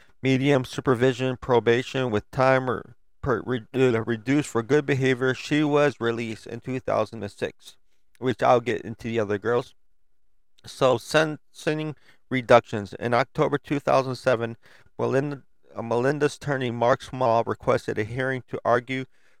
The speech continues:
for his client's release. He said that Melinda had been profoundly retarded. Now, that's me. I'm not calling her retarded.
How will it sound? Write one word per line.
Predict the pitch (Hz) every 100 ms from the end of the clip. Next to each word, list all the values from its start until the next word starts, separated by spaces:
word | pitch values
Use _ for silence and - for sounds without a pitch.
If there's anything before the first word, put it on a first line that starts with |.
| _
for | - 156 156
his | 147 -
client's | - 135 131 131
release. | 127 123 127 110 -
He | 139
said | - 131
that | 110 107
Melinda | 110 117 135 131 143 143 _ _ -
had | - 127 123
been | 120 117 113 107 - - _ _ -
profoundly | 135 - 147 147 147 147 147
retarded. | 117 - - 120 127 143 143 - -
Now, | 117 107 117
that's | 127 147
me. | - 156 151 143 135 - _ -
I'm | 123 131
not | 151
calling | - 160
her | 147 139
retarded. | 117 - 113 110 117